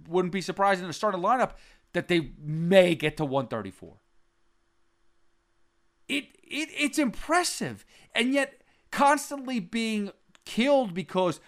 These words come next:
last year he had a, a rough year. And I'm never gonna knock that. First of all, I will say this over and over and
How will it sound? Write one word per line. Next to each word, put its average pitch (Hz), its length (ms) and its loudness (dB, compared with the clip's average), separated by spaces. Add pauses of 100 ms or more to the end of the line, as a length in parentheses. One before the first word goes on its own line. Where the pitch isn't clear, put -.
(140)
last 160 420 0
year 254 140 -6
he 233 60 -2
had 214 100 0
a, 135 140 -4 (260)
a 175 100 -4
rough 147 380 2
year. 113 260 -14 (440)
And 135 160 -6
I'm 180 160 0
never 220 240 0
gonna 220 180 0
knock 190 300 2
that. 190 260 0 (260)
First 226 300 2
of 160 140 -4
all, 147 240 -4 (220)
I 147 180 -2
will 135 220 -10
say - 220 -4
this 131 160 -4 (160)
over 226 680 0
and 247 160 -8 (220)
over 220 560 0
and - 260 -14